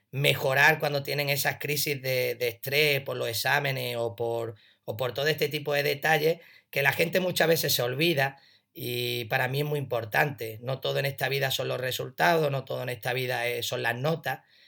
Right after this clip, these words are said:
sino hay otra parte maravillosa que es crecer como persona. Y si tú escuchas a cualquier persona que habla de Marcelo Bielsa que sea importante,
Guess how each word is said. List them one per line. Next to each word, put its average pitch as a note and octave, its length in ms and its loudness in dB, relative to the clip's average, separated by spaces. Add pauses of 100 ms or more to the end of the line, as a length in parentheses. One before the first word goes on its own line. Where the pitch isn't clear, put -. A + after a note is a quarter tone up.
(140)
sino A#2+ 400 -6
hay A#2+ 240 -2
otra C3+ 300 -4
parte B2+ 680 0
maravillosa B2 760 -2
que B2 180 -4
es A#2+ 60 -4
crecer A#2+ 400 -4
como B2 240 -6
persona. C3 560 -2 (480)
Y C3 640 0
si C#3+ 180 0
tú D#3+ 120 -4
escuchas F3 400 2
a - 20 -14
cualquier D#3 340 2
persona D#3 380 0
que D3 80 0
habla D3 180 4
de D3 80 2
Marcelo C3+ 380 0
Bielsa C#3 380 0
que C3 100 -4
sea C3 140 -2
importante, A#2+ 800 -2